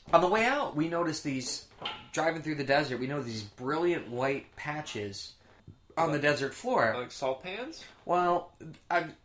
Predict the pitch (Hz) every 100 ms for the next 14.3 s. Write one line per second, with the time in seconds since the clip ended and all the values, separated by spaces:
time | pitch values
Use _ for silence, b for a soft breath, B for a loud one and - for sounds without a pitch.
0 | - 151 151 156 170 160 156 226 190 123
1 | 143 127 - 120 - - 139 180 302 -
2 | 123 123 - - - - 156 226 311 196
3 | 156 139 117 - 151 98 104 113 311 302
4 | 196 269 - 240 - 151 - - - 147
5 | 131 160 214 262 196 202 - 196 262 311
6 | - - 247 208 - - B B B 160
7 | 214 269 330 - 277 - 156 147 - 110
8 | 175 165 113 113 - 185 - 143 113 -
9 | B B B 226 226 220 - 339 202 151
10 | 247 320 196 202 226 - - B 175 -
11 | - 170 147 143 147 127 - 156 143 160
12 | 123 113 113 180 214 175 139 135 127 B
13 | B B - - 170 262 120 - 139 151
14 | 220 160